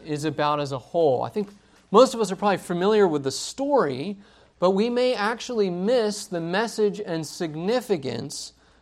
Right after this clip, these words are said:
of the book. Really, what we see in Jonah is we see the gospel. We see the gospel so clearly as we see Jonah running away from God and being called back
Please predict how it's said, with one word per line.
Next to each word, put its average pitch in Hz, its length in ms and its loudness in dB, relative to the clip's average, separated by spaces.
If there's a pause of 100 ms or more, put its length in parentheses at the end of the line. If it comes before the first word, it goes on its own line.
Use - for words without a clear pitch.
(200)
of 160 200 6
the 156 80 -2
book. 151 500 0 (1500)
Really, 226 240 8
what 190 200 6
we 190 100 2
see 247 340 -4
in 175 280 0
Jonah 170 440 0
is 139 140 -2
we 156 120 -4
see 226 200 -10
the 185 80 -4
gospel. 139 720 -6 (360)
We 190 100 0
see 277 160 0
the 247 80 4
gospel 202 460 -2
so 269 600 2
clearly 180 1000 -6 (360)
as 196 240 0
we 202 120 0
see 190 240 -4
Jonah 185 380 2
running 185 460 0
away 214 300 4
from 165 300 -4
God 165 340 -2
and 139 140 -2
being 151 240 -2
called 262 720 2
back 196 540 0